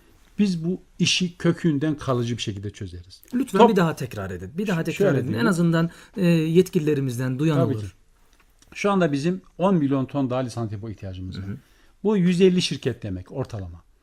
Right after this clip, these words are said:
Speaker 1: Her bir şirkete yüz milyon T L Ziraat Bankası aracılığıyla yatırım kredisi verildiği takdirde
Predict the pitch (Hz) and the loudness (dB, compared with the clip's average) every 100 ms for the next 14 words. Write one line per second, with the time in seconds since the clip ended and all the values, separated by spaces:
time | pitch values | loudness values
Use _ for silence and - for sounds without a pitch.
0 | _ _ _ _ 220 226 185 - 156 - | _ _ _ _ 0 0 0 -2 -6 -4
1 | 143 - 104 _ _ _ _ - 262 214 | -6 -6 -12 _ _ _ _ 4 4 4
2 | 165 127 117 107 110 98 90 - _ - | 2 2 0 -6 -8 -10 -14 -20 _ -14
3 | 143 196 208 180 156 156 151 147 127 127 | -4 -2 -2 -2 -2 -4 -6 -6 -6 -4
4 | 131 113 95 98 135 - 175 - 127 107 | -4 -4 -6 -4 -4 -2 -6 -4 -6 -6
5 | 107 107 117 120 156 - 101 - 92 92 | -8 -4 -4 -4 -6 -6 -14 -12 -12 -10
6 | 156 | -12